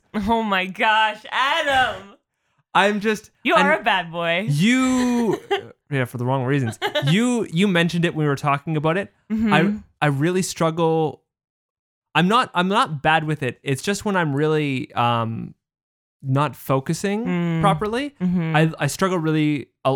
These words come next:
Speaker 2: a lot with, uh, getting motivation for my characters, why they're doing things,
Speaker 1: Mm-hmm.
Speaker 2: and backstory and stuff.
Speaker 1: Mm-hmm.
Speaker 2: And I like to write dialogue.
Speaker 1: Mm-hmm.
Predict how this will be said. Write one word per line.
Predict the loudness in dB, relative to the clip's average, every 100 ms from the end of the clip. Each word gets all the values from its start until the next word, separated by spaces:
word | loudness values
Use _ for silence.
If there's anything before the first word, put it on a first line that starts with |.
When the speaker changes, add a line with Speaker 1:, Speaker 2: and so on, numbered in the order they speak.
| -2
Speaker 2:
a | -2
lot | 2 2 2
with, | -2 0
uh, | 0 0 -2
getting | -4 -4 -2
motivation | -4 -4 -6 -4 -8
for | -4
my | -6
characters, | -4 -4 -4 -4 -4
why | 0 0
they're | 0 -2
doing | -4 -4 -4
things, | -4 -4 -4 -2
Speaker 1:
Mm-hmm. | 0 0 -2 -4 -4
Speaker 2:
and | -2
backstory | 0 -2 -2 -4 -2
and | -4 -6
stuff. | -4 -4 -6 _ _ -8
Speaker 1:
Mm-hmm. | -4 0
Speaker 2:
And | 2 2 0 -2
I |
like | -2 -2
to | -2
write | -4 -4
dialogue. | -6 -8 -10 -12 -10
Speaker 1:
Mm-hmm. | -8 -4 -4 -4